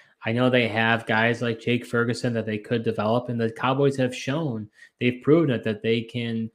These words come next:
develop guys. But I like Michael Mayer going there. He's a well-rounded tight end. He's a great pass catcher, but also a run blocker. Uh, you know, he catches the ball. He's,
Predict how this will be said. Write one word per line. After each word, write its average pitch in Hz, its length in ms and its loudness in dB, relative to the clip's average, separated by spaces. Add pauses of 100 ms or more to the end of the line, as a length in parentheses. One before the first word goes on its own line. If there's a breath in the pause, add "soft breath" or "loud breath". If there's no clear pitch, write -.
(220)
develop 120 440 2
guys. 104 400 0
But 135 120 2
I 165 60 4
like 170 260 0
Michael 120 240 -2
Mayer 110 240 0
going 113 320 -4
there. 113 160 0
He's 110 140 0
a 104 60 -2
well-rounded 123 560 0
tight 113 240 -2
end. 110 220 -2
He's 104 140 -4
a 101 40 -6
great 120 360 -2
pass 120 240 -4
catcher, 113 340 -4
but 104 140 -6
also 113 380 -2
a 104 40 -2
run 107 220 -4
blocker. 104 640 -6 (400 soft breath)
Uh, 110 240 -4
you 135 80 2
know, 123 180 2
he 131 100 0
catches 147 360 2
the 123 80 0
ball. 127 240 6
He's, 127 100 6